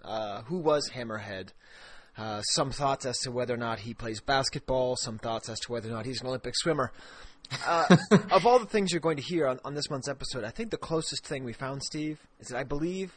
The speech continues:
Speaker 1: Hammerhead is a human trafficker.
Speaker 2: Yes, I think that's probably the, the most accurate.
Speaker 1: I think that's the most accurate. One of the most vile, disgusting professions you can have in this galaxy or any other.
Speaker 2: Yeah,
Speaker 1: And
Speaker 2: see, that's scum and villainy right there.
Speaker 1: That's scum and villainy,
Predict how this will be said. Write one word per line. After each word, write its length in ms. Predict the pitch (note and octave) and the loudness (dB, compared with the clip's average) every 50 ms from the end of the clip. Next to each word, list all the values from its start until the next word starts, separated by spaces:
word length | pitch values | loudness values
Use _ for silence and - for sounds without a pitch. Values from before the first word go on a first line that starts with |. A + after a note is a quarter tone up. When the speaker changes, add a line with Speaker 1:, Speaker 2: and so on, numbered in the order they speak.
| - - - | -16 -8 -4
Speaker 1:
Hammerhead 460 | D3 D#3 D#3 C#3+ B2+ C3+ C#3+ C#3 C3+ | -2 0 0 0 -2 -2 -4 -4 -4
is 100 | B2 - | -4 -6
a 60 | A2+ | -8
human 380 | G2 - - C#3+ C3 B2+ B2 A#2 | -10 -8 -8 -8 -6 -6 -6 -6
trafficker. 580 | - B2 A#2 G#2+ - - G2+ - - C2 - - - - - - - _ _ _ _ _ _ _ _ - | -6 -6 -6 -6 -6 -8 -14 -16 -16 -16 -16 -14 -14 -16 -16 -16 -20 _ _ _ _ _ _ _ _ 4
Speaker 2:
Yes, 240 | B2 B2+ B2 A2 G#2+ - - - | 8 10 10 10 8 6 4 4
I 80 | B2+ B2 | 6 6
think 180 | C3+ C#3 B2 | 6 8 10
that's 220 | C3+ C3 B2+ - - | 10 10 8 8 6
probably 520 | - C3+ B2 B2 B2 A#2+ A2+ A#2+ A#2+ A2+ | 10 12 12 12 12 10 6 4 4 6
the, 160 | G#2+ A2 G#2+ | 6 4 4
the 100 | G#2 A#2+ A2+ | 4 4 4
most 260 | A2+ A2 A2 - A2 | 4 4 4 6 6
accurate. 520 | A2 G#2+ G#2 A2 - G#2 G2+ G2+ G2+ - - | 6 6 6 4 2 2 2 2 0 -4 -10
Speaker 1:
I 40 | D3 | -10
think 200 | - - G3+ G3 | -4 -4 -2 0
that's 140 | F#3+ F3+ - | 0 -2 -2
the 60 | - D3+ | -2 -4
most 160 | D3 - - | -4 -4 -4
accurate. 320 | C3 C3+ - C#3 A#2 A2+ | -8 -8 -6 -8 -8 -4
One 120 | D3+ E3 D#3+ | -4 -4 -4
of 20 | |
the 100 | D#3+ D#3 | -2 -4
most 160 | D3+ C3 C3 | -4 -4 -4
vile, 560 | B2 A2 D3 C#3 D3+ D#3 D#3+ D#3+ D#3+ E3+ D#3+ - - | -6 -2 0 2 4 4 4 4 2 0 -4 -6 -6
disgusting 800 | C3 B2 - - - - - E3+ D3+ D3+ - - D#3 D3 C#3+ | -4 0 2 4 4 4 4 2 0 0 0 -2 -4 -6 -6
professions 720 | - - C#3 C3+ - C#3 C3 B2+ - A#2 G#2 G#2 F#2+ - A#2+ | -4 -2 -2 -2 -2 -2 -4 -4 -6 -6 -8 -10 -10 -10 -10
you 80 | A#2+ | -10
can 120 | - A#2+ A2+ | -10 -10 -10
have 400 | G2 B2+ B2+ A2+ G#2 F#2 F#2+ - - - | -8 -6 -4 -4 -4 -6 -8 -10 -14 -14
in 180 | A2+ A2 A2+ C#3+ | -12 -8 -4 -2
this 200 | E3+ F3 D#3+ - | -2 0 0 0
galaxy 600 | - D#3 C3+ C3+ C3+ C3+ - - - - C3 - | 0 0 0 0 -2 -4 -6 -6 -8 -8 -10 -8
or 160 | - G#2+ - - | -8 -8 -6 -6
any 260 | C#3+ C#3 C3 A#2+ A#2 | -6 -6 -6 -6 -6
other. 300 | A2+ G#2+ F#2 F2+ - - _ - - - - - - - | -6 -6 -8 -10 -12 -14 _ -20 -20 -20 -20 -20 -14 -8
Speaker 2:
Yeah, 180 | A#2 G#2 G2 G2 | -6 -4 -4 -4
Speaker 1:
And 100 | G#2 B2+ | -2 0
Speaker 2:
see, 140 | A2+ A#2+ B2 | 4 10 12
that's 180 | D3+ D#3+ D#3 - - | 12 12 12 10 6
scum 200 | - D3+ C3+ B2+ | 8 8 8 8
and 100 | B2 A#2+ | 8 6
villainy 380 | A2 B2 B2 B2 A#2+ G#2+ G#2 G2+ | 8 8 8 8 8 6 4 2
right 220 | G2+ G2+ G2 F#2+ - | 2 0 0 0 0
there. 260 | G2+ G2+ F#2+ F#2+ F#2+ - | 2 2 2 0 0 0
Speaker 1:
That's 260 | F#3+ A#3 B3 - - | 0 0 2 2 2
scum 260 | - - G#3 F#3 F3 | 6 6 6 6 6
and 100 | D#3+ C#3+ | 2 0
villainy, 440 | C3+ D#3 D3+ D3 B2 G2+ E2 - - | 2 2 2 2 0 -4 -8 -14 -14